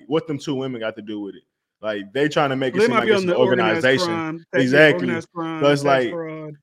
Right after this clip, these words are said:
Speaker 1: they can't really prove, they probably can't prove the rape. They probably can't even prove the abuse, but they gonna make it seem like they got a ring, and who knows after that? Like, I feel like that's just, like, the,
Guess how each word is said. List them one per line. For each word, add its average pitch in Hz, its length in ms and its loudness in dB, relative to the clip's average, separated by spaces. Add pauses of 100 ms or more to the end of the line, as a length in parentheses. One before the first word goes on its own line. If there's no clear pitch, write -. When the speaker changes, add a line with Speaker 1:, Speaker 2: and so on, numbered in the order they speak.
(140)
Speaker 1:
they 147 180 2
can't 190 340 0
really 175 220 6
prove, 196 580 2
they 190 120 2
probably 196 280 0
can't 180 260 -6
prove 196 340 -4
the 170 100 -2
rape. 143 200 -2
They 185 100 -2
probably 175 260 -2
can't 170 240 -8
even 135 240 -8
prove 165 300 -4
the 135 80 -2
abuse, 135 320 -8
but 127 160 -6
they 151 100 2
gonna 151 200 -6
make 143 180 -6
it 127 80 -8
seem 139 160 -8
like 127 120 -8
they 135 80 -6
got 123 200 0
a 104 100 -4
ring, 135 760 -4 (360)
and 110 340 -12 (380)
who 175 180 -2
knows 156 420 4
after 127 300 2
that? 127 300 0
Like, 107 260 -8 (360)
I 135 100 -4
feel 156 180 0
like 139 180 2
that's 147 240 2
just, 135 220 -6
like, 123 260 -4
the, 107 260 -8